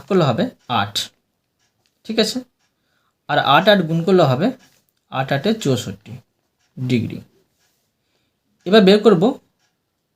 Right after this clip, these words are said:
গণেশ পাইনকে পছন্দ করা দর্শক। তো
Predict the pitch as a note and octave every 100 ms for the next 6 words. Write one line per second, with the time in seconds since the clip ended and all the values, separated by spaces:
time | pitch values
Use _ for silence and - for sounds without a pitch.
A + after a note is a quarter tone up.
0 | _ _ _ C#3 B2 E3+ D3 G#3 - -
1 | _ _ _ _ _ _ _ _ _ -
2 | D3+ F#3 F#3+ G3+ D3 C#3 E3+ C#3+ D#3+ D#3+
3 | A2+ - D#2+ - _ _ _ _ _ _
4 | _ _ _ _ _ _ _ _ _ _
5 | _